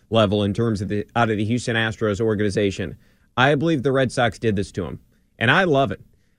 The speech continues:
I believe they pressured him so bad. All the crap coming out about Chaim Bloom and the organization and Buster Olney's reporting yesterday about guys are pissed off. The quote coming from Pete Abraham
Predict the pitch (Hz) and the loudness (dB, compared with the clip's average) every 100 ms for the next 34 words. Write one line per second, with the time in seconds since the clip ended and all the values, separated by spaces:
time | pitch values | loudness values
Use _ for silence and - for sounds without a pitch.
0 | _ 131 170 196 202 185 175 147 156 - | _ 0 2 2 2 0 -2 -2 -4 -2
1 | 151 143 156 139 - 131 127 120 95 101 | -4 -4 -4 -4 -2 -2 2 2 2 -2
2 | 113 _ - 156 202 208 185 185 185 156 | -6 _ 0 2 2 0 0 0 0 -4
3 | 147 143 143 123 110 123 151 151 143 147 | -2 -2 0 0 -2 0 2 2 2 2
4 | 139 104 120 151 135 143 127 135 131 - | 2 0 2 2 2 0 0 0 0 0
5 | 131 131 123 - _ _ - 117 113 107 | 0 0 -4 -10 _ _ -4 0 2 2
6 | 101 - _ _ - 135 - - 151 151 | 0 -4 _ _ 2 2 2 2 2 2
7 | 156 151 127 131 104 156 151 147 139 131 | 2 0 0 0 0 2 2 2 2 0
8 | 131 143 131 131 120 110 101 120 131 127 | -2 0 2 4 4 2 2 2 4 2
9 | 117 - 143 - 131 123 127 - 110 - | -2 0 -2 0 2 4 2 0 -6 0
10 | 147 - 147 143 131 131 113 139 131 127 | 0 0 -4 -2 -2 -4 -2 0 2 2
11 | 123 123 123 123 | 2 0 2 -2